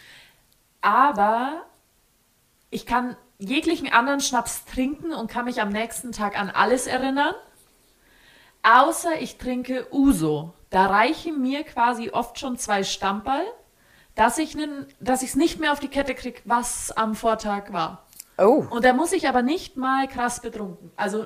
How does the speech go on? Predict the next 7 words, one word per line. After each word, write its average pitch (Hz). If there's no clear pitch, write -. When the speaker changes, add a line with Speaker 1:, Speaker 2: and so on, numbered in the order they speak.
Speaker 1:
wirklich 254
nicht. 185
Uso 349
macht 190
den 196
Kopf -
dumm. 147